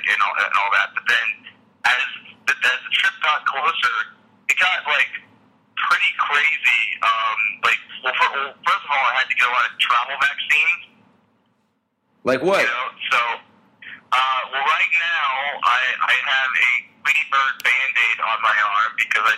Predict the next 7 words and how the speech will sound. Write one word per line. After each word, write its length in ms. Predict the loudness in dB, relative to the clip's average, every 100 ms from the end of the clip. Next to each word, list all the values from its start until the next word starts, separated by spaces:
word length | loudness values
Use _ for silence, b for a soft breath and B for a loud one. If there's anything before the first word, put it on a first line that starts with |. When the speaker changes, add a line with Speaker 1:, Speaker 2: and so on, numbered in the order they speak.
| 0
Speaker 1:
just 160 | -2
got 240 | 0 0 2 2
vaccinated 640 | 2 -2 0 2 2 2 0 2
against, 280 | 0 0 -14 -14 0
uh, 280 | 2 2 0 -2 -6 -2
yellow 320 | 0 0 -2
fever. 460 | -2 0 2 2